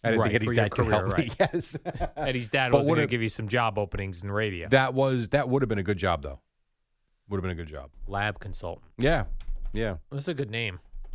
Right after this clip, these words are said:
Speaker 1: Yeah, it
Speaker 2: for
Speaker 1: was
Speaker 2: a
Speaker 1: kinda cool,
Speaker 2: warehouse job.
Speaker 1: actually.
Speaker 2: Like, "What do you do for a living, sir?" "I'm a lab
Speaker 1: A lab
Speaker 2: consultant." "What do you
Speaker 1: consultant.
Speaker 2: do?"
Speaker 1: <laughs> That's right.
Speaker 2: "I'm busy in the lab where I put a white coat on. I've got beakers. I've got
Speaker 1: Yes,
Speaker 2: test
Speaker 1: it was,
Speaker 2: tubes.
Speaker 1: it was all of that stuff.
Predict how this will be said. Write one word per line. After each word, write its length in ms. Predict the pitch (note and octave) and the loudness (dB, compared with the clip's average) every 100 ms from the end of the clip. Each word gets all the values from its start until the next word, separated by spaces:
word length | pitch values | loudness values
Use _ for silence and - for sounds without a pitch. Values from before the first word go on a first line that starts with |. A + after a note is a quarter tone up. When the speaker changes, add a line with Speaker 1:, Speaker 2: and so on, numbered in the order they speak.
| - | -6
Speaker 1:
Yeah, 100 | E3+ | 0
it 20 | G#3+ | 2
Speaker 2:
for 60 | |
Speaker 1:
was 100 | F#3+ | 4
Speaker 2:
a 20 | |
Speaker 1:
kinda 200 | - G#3 - | 6 6 6
cool, 160 | G3+ | 4
Speaker 2:
warehouse 120 | E3 A#2 | 4 2
job. 40 | |
Speaker 1:
actually. 240 | F#2 G#2+ F#2 | 2 2 0
Speaker 2:
Like, 100 | - _ _ | -2 _ _
"What 140 | C3+ E3 | -4 -2
do 60 | |
you 100 | G#3+ | 0
do 140 | D#3+ A#2 | 0 -2
for 120 | G#2+ | -2
a 60 | G2+ | -4
living, 260 | F2+ F#2 | -6 -8
sir?" 300 | E2+ A2+ C#3 | -4 -4 -4
"I'm 220 | F#3 F3 A#2+ | -6 -8 -6
a 60 | |
lab 240 | G#2+ C#3 E2 | -4 -4 -4
Speaker 1:
A 40 | |
lab 20 | |
Speaker 2:
consultant." 400 | D2 E2+ F#2+ F#2+ | -4 -2 -2 0
"What 100 | G#2 | 2
do 60 | G2+ | 2
you 160 | C3+ - | 2 -2
Speaker 1:
consultant. 360 | D#2+ - - C3 - | -6 -12 -8 -6 0
Speaker 2:
do?" 520 | F#3+ G3+ - F3 - D#3+ - | 4 4 4 2 0 -4 -4
Speaker 1:
<laughs> 140 | - | -8
That's 340 | C#3+ - - C#3+ | -8 -6 -10 -4
right. 160 | A#2 | 0
Speaker 2:
"I'm 120 | F3 | 0
busy 280 | B2+ A#2+ A#2 | 2 0 0
in 60 | A2+ | 0
the 80 | A2+ | 2
lab 300 | C#3+ C#3 B2+ | 2 2 2
where 120 | A2 | 2
I 60 | G#2 | 0
put 260 | G2 - | -2 -2
a 40 | G#2+ | 0
white 280 | G2+ B2 | 0 -4
coat 240 | - B2 A#2+ | 0 0 2
on. 260 | B2 B2+ A2 | 0 0 -2
I've 120 | G2 | -2
got 300 | G#2 F#2 - | -4 -4 -4
beakers. 560 | B2+ A#2+ B2+ B2 A#2 | -4 -2 -2 0 -2
I've 180 | A2 F#2+ | -2 -2
got 280 | G2+ G2+ G#2 - _ | -2 -2 -4 -10 _
Speaker 1:
Yes, 340 | A2 F#3+ D4 - | 0 2 2 4
Speaker 2:
test 40 | |
Speaker 1:
it 80 | D3 | 4
was, 200 | C3+ C#3+ | 4 2
Speaker 2:
tubes. 320 | D3 C3 B2 C3+ | 2 2 0 0
Speaker 1:
it 20 | |
was 120 | C3+ B2+ | 2 2
all 160 | F#3+ | 2
of 60 | A#3+ | 0
that 180 | D#3 - | -2 -4
stuff. 380 | F#2 D#2+ - | -4 -4 -6